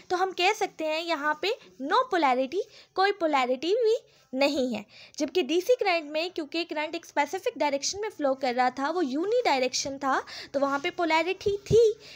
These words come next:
जबकि एसी करंट जो है वो अपनी डायरेक्शन जो है वो, अ, बार बार रिवर्स कर रहा है, तो यहाँ पे पोलैरिटी नहीं है, इसकी पोलैरिटी जो है वो कंटिन्यूअसली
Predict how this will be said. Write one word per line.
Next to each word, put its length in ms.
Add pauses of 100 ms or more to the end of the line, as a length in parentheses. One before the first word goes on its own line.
(140)
जबकि 400 (320)
एसी 300
करंट 360 (200)
जो 120
है 200
वो 100
अपनी 260
डायरेक्शन 520
जो 120
है 180
वो, 180 (400)
अ, 320
बार 280
बार 240
रिवर्स 340
कर 200
रहा 120
है, 160 (240)
तो 60
यहाँ 380
पे 100
पोलैरिटी 600 (340)
नहीं 440
है, 260
इसकी 220
पोलैरिटी 580
जो 120
है 140
वो 100
कंटिन्यूअसली 720